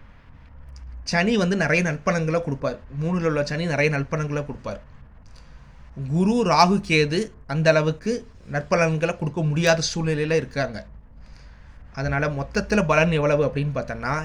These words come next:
எழுபத்தஞ்சு பர்சன்டேஜ். ஓகே, இது வந்து பொது பலன் தான்.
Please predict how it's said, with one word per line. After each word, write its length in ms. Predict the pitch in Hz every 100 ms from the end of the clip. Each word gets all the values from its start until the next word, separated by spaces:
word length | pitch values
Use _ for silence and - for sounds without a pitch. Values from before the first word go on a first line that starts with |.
| 160
எழுபத்தஞ்சு 560 | 131 165 180 170 160 143
பர்சன்டேஜ். 540 | 139 - 156 120 92 - - - - - - - - - - - - - - - - - - -
ஓகே, 220 | 117 107 - - - - - - -
இது 280 | 143 170 208
வந்து 480 | 185 165 196 247 247 - -
பொது 260 | 180 185 226
பலன் 320 | 165 151 139
தான். 160 | 120